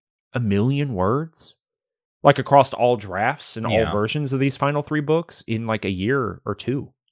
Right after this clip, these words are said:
Speaker 2: Wow.
Speaker 1: 'Cause The Accident's ninety-nine, right?
Speaker 2: Yep.
Speaker 1: And then the book's two thousand three.
Speaker 2: Mm-hmm.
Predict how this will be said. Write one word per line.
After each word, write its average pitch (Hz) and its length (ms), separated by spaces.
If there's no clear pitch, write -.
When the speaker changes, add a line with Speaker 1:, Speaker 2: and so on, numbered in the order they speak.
Speaker 2:
Wow. 76 300
Speaker 1:
'Cause 151 140
The 170 80
Accident's 156 480
ninety-nine, 104 600
right? 90 280
Speaker 2:
Yep. 85 380
Speaker 1:
And 110 100
then 104 120
the 101 60
book's 151 280
two 135 120
thousand 120 360
three. 101 400
Speaker 2:
Mm-hmm. 82 280